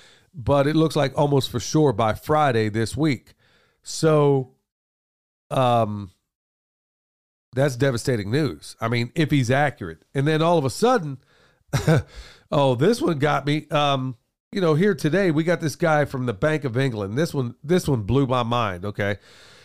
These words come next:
So, like, everything else isn't already crazy enough, that this came out from, uh, Zero Hedge. And dig this. We got the, uh, Bank of England's governor, Andrew Bailey.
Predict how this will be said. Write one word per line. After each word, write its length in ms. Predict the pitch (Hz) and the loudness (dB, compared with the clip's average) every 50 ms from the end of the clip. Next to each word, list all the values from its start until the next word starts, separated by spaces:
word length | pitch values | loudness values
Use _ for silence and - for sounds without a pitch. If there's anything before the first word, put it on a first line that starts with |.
| _ | _
So, 520 | - - - 170 170 160 156 151 156 - - | -8 0 2 4 6 6 4 4 0 -2 -4
like, 260 | - 151 151 151 147 - | -2 -2 0 0 0 0
everything 380 | 190 208 226 208 160 185 175 | 2 2 4 4 4 4 4
else 240 | 170 160 151 131 - | 4 2 2 2 0
isn't 240 | 147 127 110 120 127 | 0 -2 0 0 0
already 260 | 127 123 120 110 104 | 0 2 0 0 -2
crazy 420 | - - 147 143 135 120 104 117 | -2 0 0 0 2 0 0 -2
enough, 460 | 107 104 113 120 110 98 90 85 - - _ _ _ _ _ _ _ | -2 0 0 0 0 -2 -2 -6 -10 -16 _ _ _ _ _ _ _
that 180 | - 139 143 151 | -2 0 2 2
this 160 | 214 240 - | 2 2 0
came 280 | - - 170 165 147 139 | 0 -2 0 0 2 2
out 300 | 135 135 131 - - - | 0 0 -2 -4 -6 -6
from, 300 | - 135 127 123 120 120 | -4 -2 -2 0 0 0
uh, 340 | 120 117 113 110 107 104 104 110 - - _ _ _ _ - | 0 2 2 2 2 0 -2 -6 -12 -20 _ _ _ _ -2
Zero 300 | - 170 180 165 139 120 | 0 2 2 4 2 2
Hedge. 580 | 110 127 156 143 - 78 76 - - - - _ _ _ _ _ _ _ _ _ _ _ _ _ - | 2 2 2 0 0 -2 -6 -12 -18 -20 -20 _ _ _ _ _ _ _ _ _ _ _ _ _ -4
And 380 | 135 139 139 139 139 135 127 | -2 0 2 2 0 0 0
dig 260 | 113 196 226 214 151 | 2 4 4 4 4
this. 460 | 120 156 185 160 113 87 - - - - _ _ _ _ _ _ _ _ _ _ _ _ _ _ | 2 2 2 2 0 -2 -6 -12 -16 -18 _ _ _ _ _ _ _ _ _ _ _ _ _ _
We 120 | 196 208 | 0 0
got 180 | 190 208 180 139 | 2 2 0 2
the, 200 | 139 147 143 143 | 2 2 2 4
uh, 120 | 135 127 | 2 2
Bank 280 | 117 104 165 180 190 160 | 0 0 0 0 0 0
of 100 | 151 120 | 0 0
England's 440 | 143 156 143 127 123 120 110 104 101 | 0 0 0 0 0 -2 -2 -4 -4
governor, 520 | 104 107 139 151 151 123 117 117 107 104 - | -2 0 2 2 2 2 0 -2 -2 -2 -2
Andrew 320 | 139 139 151 135 131 127 | -2 -2 0 0 0 -2
Bailey. 600 | 110 95 123 127 139 143 131 104 95 87 87 82 | -2 0 0 0 2 2 0 -2 -4 -8 -10 -14